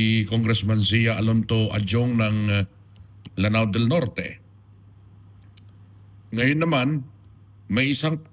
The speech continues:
may isa pang piranha na nais kumagat dun sa issue, mga kaibigan. Nako, walang iba kundi itong chief ng, ano, Criminal Investigation and Detection Group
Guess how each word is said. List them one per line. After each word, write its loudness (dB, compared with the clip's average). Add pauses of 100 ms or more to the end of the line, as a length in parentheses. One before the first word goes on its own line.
(100)
may 0
isa 0
pang -6
piranha -2 (1200)
na 0
nais 0
kumagat 0
dun 0
sa -2
issue, 0
mga 0
kaibigan. -2 (1200)
Nako, -6
walang -2
iba -4
kundi -2
itong -4
chief -4
ng, 0
ano, -2 (1040)
Criminal -2 (160)
Investigation 0
and -2
Detection -2
Group -2